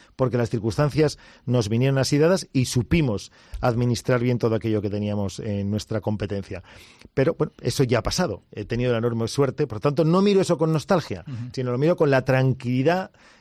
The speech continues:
Speaker 1: y la esperanza de ánimo de decir, pues bueno, ya ha pasado, ya ha ocurrido. He tenido la enorme suerte de dedicarme a la Comunidad Valenciana en lo más alto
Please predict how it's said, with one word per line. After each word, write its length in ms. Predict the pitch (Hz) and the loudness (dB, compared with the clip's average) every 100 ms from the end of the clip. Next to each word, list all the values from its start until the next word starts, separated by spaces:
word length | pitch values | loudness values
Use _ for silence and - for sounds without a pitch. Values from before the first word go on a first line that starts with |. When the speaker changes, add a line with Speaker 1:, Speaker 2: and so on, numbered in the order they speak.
| - | -8
Speaker 1:
y 120 | 123 | -2
la 100 | 120 | 0
esperanza 540 | 123 - 127 170 - 160 | 0 2 2 4 2 2
de 100 | 156 | 4
ánimo 240 | 160 156 | 2 2
de 60 | 139 | 2
decir, 180 | 113 107 | 0 -2
pues 140 | 117 | 0
bueno, 240 | 147 117 - | 0 -2 -10
ya 300 | 120 110 175 | -10 0 2
ha 60 | 175 | 2
pasado, 440 | 127 - 98 85 - | 0 -4 -8 -10 -12
ya 240 | 110 151 | 0 4
ha 60 | 175 | 4
ocurrido. 560 | 160 143 117 101 87 - _ - - | 2 -2 -2 -6 -8 -18 _ -20 -2
He 100 | 139 | 0
tenido 280 | 165 175 170 | 4 4 6
la 80 | 143 | 6
enorme 300 | 160 196 156 | 4 4 2
suerte 340 | - 151 131 | 2 0 2
de 60 | 143 | 2
dedicarme 320 | 123 135 135 | 2 0 0
a 20 | |
la 60 | 120 | -2
Comunidad 280 | 104 113 131 | -2 0 2
Valenciana 400 | 123 120 131 131 | 0 0 0 0
en 60 | |
lo 80 | 117 | 0
más 200 | 113 123 | -2 -2
alto 320 | 123 113 135 | -4 -2 -4